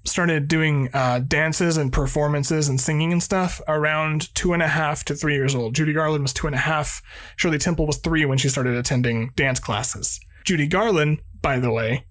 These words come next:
uh, she was no-, she was born Frances Gumm. She performed with two sisters. They were the Gumm sisters. And she was known as Baby Gum. <laughs>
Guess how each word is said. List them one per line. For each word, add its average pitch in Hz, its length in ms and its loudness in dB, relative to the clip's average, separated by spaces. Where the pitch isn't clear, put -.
uh, 139 220 2
she 196 180 0
was 196 180 2
no-, 165 300 0
she - 160 0
was 196 100 2
born 180 640 2
Frances 170 600 0
Gumm. 123 420 -2
She - 160 0
performed 170 420 0
with 160 140 -4
two 214 140 0
sisters. 175 500 0
They 147 120 0
were 147 80 0
the 143 100 -2
Gumm 156 260 0
sisters. 156 500 -2
And 175 480 0
she - 220 0
was 233 200 2
known 131 220 2
as 127 360 0
Baby 156 340 0
Gum. 127 500 0
<laughs> - 60 -20